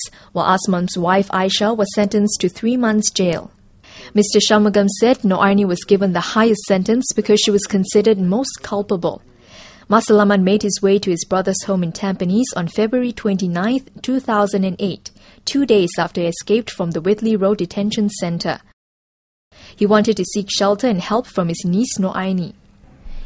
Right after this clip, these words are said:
Even though his brother Asmam and sister-in-law Aisha were reluctant to let him stay, Noraini persuaded her mother to allow Mas Selamat to enter the flat. Noraini gave him use of her bedroom, provided him food and water,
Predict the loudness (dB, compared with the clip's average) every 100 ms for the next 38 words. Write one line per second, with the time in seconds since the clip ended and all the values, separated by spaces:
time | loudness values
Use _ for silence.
0 | -2 0 2 4 4 2 0 0 2 2
1 | 0 0 0 0 -2 -4 -6 -2 -2 -2
2 | -2 -2 -2 -2 -2 -2 -2 -2 -2 0
3 | -2 0 -2 0 0 0 0 -4 -4 -4
4 | 0 0 -2 -10 -20 -2 2 4 4 2
5 | 0 0 2 2 4 4 2 0 0 0
6 | 0 0 0 2 2 0 -2 -2 -2 0
7 | -2 -4 -4 -2 -2 -4 -6 -4 -4 -6
8 | -16 -20 _ _ -20 -20 -2 2 4 4
9 | 4 4 4 2 0 0 0 0 -2 -2
10 | -2 -2 0 -2 -2 -12 -10 -2 0 2
11 | 0 -2 -6 -2 0 2 0 2 0 2
12 | -2